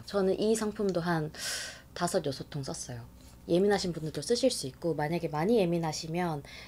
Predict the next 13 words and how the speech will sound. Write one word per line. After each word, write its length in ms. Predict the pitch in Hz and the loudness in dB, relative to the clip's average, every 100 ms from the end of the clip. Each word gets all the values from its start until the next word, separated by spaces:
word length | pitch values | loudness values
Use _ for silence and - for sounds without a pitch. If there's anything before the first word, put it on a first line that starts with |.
| - | -2
일주일에 380 | 311 294 302 214 | -2 0 2 2
한 180 | 240 | 2
번 120 | 240 214 | 0 -2
정도 280 | 135 127 120 - | -4 -6 -10 -8
그 100 | - | -8
텀을 400 | - 381 392 381 | 0 4 6 6
길게 260 | - 160 151 | 4 0 0
하시면 300 | 151 - 131 | -4 -4 -8
돼요. 160 | - - - - - - | -12 -20 -20 -20 -18 -8
아주 180 | 151 170 | -6 -4
추천합니다. 640 | - - 151 135 123 - - - - - - - - - - - - - - _ - - - - - | -6 -10 -10 -10 -12 -16 -18 -20 -10 -8 -6 -8 -12 -14 -16 -18 -20 -20 -20 _ -14 -10 -8 -6 0
다음은 380 | 208 196 226 202 | 4 8 8 6
스킨케어 960 | - 466 359 339 285 220 196 165 151 | 4 4 6 6 8 8 8 6 4